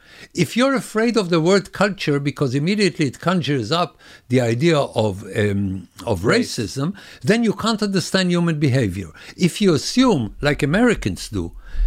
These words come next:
Speaker 1: that in every Saddam Hussein there is a little Thomas Jefferson trying to come out, only he had a difficult childhood, and therefore he is not responsible for the fact that he behaves like a barbarian.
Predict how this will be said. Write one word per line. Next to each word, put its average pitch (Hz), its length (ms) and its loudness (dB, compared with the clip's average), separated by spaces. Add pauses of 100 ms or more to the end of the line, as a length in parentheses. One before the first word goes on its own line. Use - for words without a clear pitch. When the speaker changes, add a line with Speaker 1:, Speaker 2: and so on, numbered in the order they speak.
(640)
Speaker 1:
that 165 160 4
in 175 160 2
every 233 260 4
Saddam 196 540 0
Hussein 175 440 2
there 156 140 2
is 135 160 0
a 160 60 2
little 214 240 0
Thomas 196 340 0
Jefferson 160 560 -2
trying 165 320 0
to 156 100 -2
come 151 220 -2
out, 170 340 0 (280)
only 156 320 4
he 139 120 4
had 156 200 2
a 147 60 0
difficult 175 500 -2
childhood, 143 640 -2
and 139 180 -2
therefore 160 640 0 (220)
he 175 260 2
is 139 240 0
not 185 200 0
responsible 175 720 0
for 143 160 -4
the 127 100 -4
fact - 320 -2
that 147 180 -4
he 147 60 0
behaves 139 440 0
like 156 220 -2
a 151 60 0
barbarian. 160 640 0